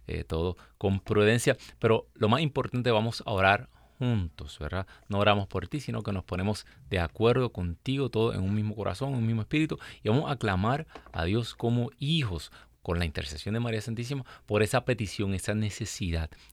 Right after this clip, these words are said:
que tú tienes. Estamos en tiempos de necesidad. Estamos en muchos lugares en tiempos de, de aridez. Estamos no solamente aridez espiritual, eh, están ocurriendo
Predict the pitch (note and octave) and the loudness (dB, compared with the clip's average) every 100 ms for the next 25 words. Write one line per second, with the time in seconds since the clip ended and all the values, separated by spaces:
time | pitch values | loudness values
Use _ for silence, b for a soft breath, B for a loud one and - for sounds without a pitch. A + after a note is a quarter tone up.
0 | - E2 D#2+ E2 - _ _ F2 D#2+ D#2 | -8 -6 -4 -6 -8 _ _ -4 -2 -2
1 | D2+ D#2+ D#2+ D#2+ B2+ F2 D#2+ F2+ D#2 D2+ | -4 -6 -8 -8 -8 -8 -4 -4 -2 -4
2 | - - F#2+ - A#2 - _ _ _ _ | -4 -10 -4 0 0 -2 _ _ _ _
3 | _ - - - F#2 F2+ - - G#2 F2 | _ -20 -20 -8 -6 -6 -10 -4 -2 0
4 | D#2+ C#2+ - B B - G2+ G#2 G#2+ G2 | -2 -6 -10 B B 0 2 4 4 6
5 | G2+ G2+ F#2 F#2+ F2 G2 F2 F2+ E2 F2+ | 4 4 -2 -4 -2 -2 0 0 0 0
6 | F2 E2 D2 E2 G#2+ A#2+ - B3 G2 F#2 | 2 0 0 2 2 2 -6 -12 -8 -2
7 | G2 G#2 B B G2 - G#2+ G2+ G2 F#2 | -2 -2 B B -6 0 2 2 0 -2
8 | F2 - - F#2+ D2+ - G2+ B2 B B | -2 -4 -6 -4 -4 2 4 4 B B
9 | - F2 E2 D#2 - F#2 A#2 G2+ G#2+ A#2+ | -4 0 0 -2 0 0 2 0 0 0